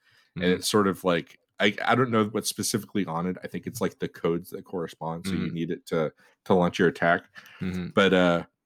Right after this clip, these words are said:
Speaker 2: <laughs> Jimmy Carter accidentally left his in his suit when he sent it out to a dry cleaner. And, uh, Bill
Speaker 1: <laughs>
Speaker 2: Clinton lost his, allegedly lost his.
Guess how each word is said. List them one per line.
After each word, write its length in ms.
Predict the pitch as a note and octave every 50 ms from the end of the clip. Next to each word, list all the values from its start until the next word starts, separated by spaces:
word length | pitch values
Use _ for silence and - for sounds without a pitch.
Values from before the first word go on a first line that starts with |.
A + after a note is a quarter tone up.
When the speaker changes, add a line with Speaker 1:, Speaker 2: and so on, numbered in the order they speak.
| _ _ _ _ _ _ _ _ -
Speaker 2:
<laughs> 80 | - B2+ B2 B2 - C#3 - - _ - - - - - C3
Jimmy 260 | A#2 C3 C#3 D3+ C3+
Carter 320 | - - A#2 A#2+ A2+ F#2+
accidentally 500 | F2 F#2 - - - A2+ - - F#2+ F#2
left 240 | E2+ F#2 F#2 - -
his 180 | G2 F#2 F2 F2+
in 80 | E2
his 140 | E2 D#2+ -
suit 220 | - - F2+ F2+ -
when 100 | E2 E2
he 80 | D#2+ D#2+
sent 180 | - E2+ E2
it 120 | E2 D#2 E2
out 120 | D#2 -
to 120 | - - D#2+
a 40 |
dry 200 | D2+ - E2 E2
cleaner. 420 | E2 - - E2 D#2 D2 D#2 D#2+ - _ _ _ _ _ _ _ _ _ _ _ _ -
And, 320 | F#2 F#2+ F2+ F2 F2 D#2+
uh, 280 | F2+ E2 E2+ E2 D#2+ D#2 - - - - G#2 G2 E2
Bill 140 | A2 A2 G2+
Speaker 1:
<laughs> 0 |
Speaker 2:
Clinton 360 | - - B2 - G#2+ A2 G2+
lost 320 | G2 F#2+ G2 G2+ - -
his, 260 | - G2 F#2 F2+ F#2+ -
allegedly 500 | G#2 G#2 A2 A2 G#2 A2 G2+ F2+ F#2 F2+
lost 340 | E2+ F2+ F2+ F2+ - - -
his. 300 | D#2+ D#2 D#2 D2 -